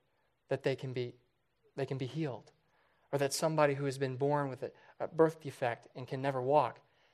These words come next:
can suddenly in an instant, just by Jesus coming over them and saying, "Get up and walk," that they can walk. We see times that,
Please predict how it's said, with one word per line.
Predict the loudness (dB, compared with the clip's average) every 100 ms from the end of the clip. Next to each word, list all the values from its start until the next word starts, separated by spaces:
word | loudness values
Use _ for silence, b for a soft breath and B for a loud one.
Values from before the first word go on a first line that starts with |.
| -8
can | -4
suddenly | 2 2 2 -2
in | -4
an | -4
instant, | -4 -4 -8 -16 b b b
just | -8 0
by | 0
Jesus | 2 -2 -4
coming | -6 -4 -2
over | -2 -2
them | -4
and | -6
saying, | -6 -8 -8 _ -2
"Get | 0
up | 2 -2 -6 _ _ _
and | -10
walk," | 2 2 2 -4 _ _ _ _
that | -4
they | -2
can | -4 -4
walk. | -4 -6 -12 -18 _ _ _ _ _ _ _ _ _ _
We | 2
see | 4 2
times | 0 0 2 2 2
that, | 2 2